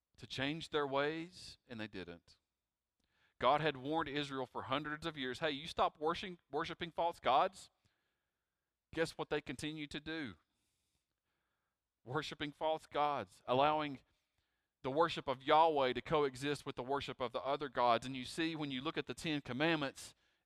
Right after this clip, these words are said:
God is very clear in that. It's interesting that God allowed them to be judged by a nation that said, "You can worship all gods."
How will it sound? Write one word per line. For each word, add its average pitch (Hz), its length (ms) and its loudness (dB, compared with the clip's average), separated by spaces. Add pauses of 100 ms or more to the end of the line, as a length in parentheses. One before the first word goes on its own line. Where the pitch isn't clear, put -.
(180)
God 160 200 6
is 147 100 -4
very 143 200 0
clear 107 340 -4 (1700)
in 104 140 -10
that. 82 180 -8 (2750)
It's - 100 -6
interesting 127 460 -2
that 104 120 -8
God 117 320 2 (1500)
allowed 117 300 0
them 110 120 -10
to 107 80 -18
be 104 120 -10
judged 104 500 -8
by 95 380 -6 (1400)
a 98 60 -14
nation 95 540 -6
that 90 120 -18
said, 87 320 -16
"You 104 80 -20
can 123 160 -18
worship 95 280 -18
all - 160 -10
gods." 71 320 -10